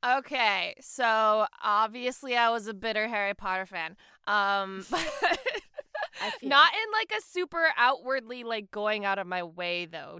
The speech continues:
Speaker 1: Just more on the inside. I wasn't going out of my way to, like, spoil anyone's fun, you know?
Speaker 2: Mm-hmm.
Speaker 1: But I did read the first book, I believe the physical book,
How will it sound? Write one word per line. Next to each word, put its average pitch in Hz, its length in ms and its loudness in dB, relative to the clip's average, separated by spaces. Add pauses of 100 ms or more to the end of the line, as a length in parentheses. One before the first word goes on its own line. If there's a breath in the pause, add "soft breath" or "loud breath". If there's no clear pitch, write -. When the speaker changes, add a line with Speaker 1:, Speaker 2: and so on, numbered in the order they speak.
Speaker 1:
Just 214 260 -18
more 285 280 0
on 254 160 4
the 214 200 -6
inside. 170 760 -12
I 240 100 -10
wasn't 285 380 -14
going 214 260 -2
out 208 160 0
of 202 60 -10
my 190 140 -2
way 170 340 -6
to, 170 80 -8
like, 165 300 -14 (200 soft breath)
spoil 202 480 -2
anyone's 185 340 -4
fun, - 340 -12 (100)
you 202 120 -6
know? 202 240 -2
Speaker 2:
Mm-hmm. 208 360 -14
Speaker 1:
But 220 260 4 (160)
I 226 200 0
did 247 580 0 (840)
read 226 760 -8 (420)
the 214 160 -14
first 220 520 -6 (140)
book, 185 420 -8 (120)
I 202 80 -8
believe 214 560 -8
the 208 100 -10
physical 190 440 -12
book, 165 400 -14